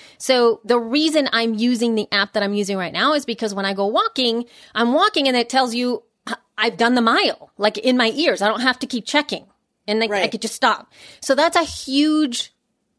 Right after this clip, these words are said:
Speaker 1: just feature I want. That's why I use it. So
Speaker 2: Right.
Speaker 1: if that app is amazing, but it doesn't have that, I'm not gonna use that feature.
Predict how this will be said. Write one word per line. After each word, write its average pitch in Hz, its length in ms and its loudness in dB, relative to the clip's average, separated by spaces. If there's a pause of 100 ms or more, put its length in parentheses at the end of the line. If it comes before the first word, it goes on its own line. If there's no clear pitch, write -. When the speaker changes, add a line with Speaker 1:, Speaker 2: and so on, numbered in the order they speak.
(280)
Speaker 1:
just 285 240 -4
feature 311 460 -4 (140)
I 262 320 0
want. 233 540 -2 (120)
That's 240 260 -2
why 247 200 0
I 247 40 2
use 262 320 0
it. - 280 -10 (500)
So 262 160 0
Speaker 2:
Right. 262 120 0
Speaker 1:
if - 100 -6
that 269 260 -2
app 294 240 0
is 262 80 -2
amazing, 233 920 2
but 247 100 2
it 233 100 0
doesn't 254 220 -2
have 311 240 -6
that, 277 180 -2
I'm 277 140 -4
not 330 160 -4
gonna 349 160 -4
use 339 300 -4
that - 260 -6
feature. - 460 -10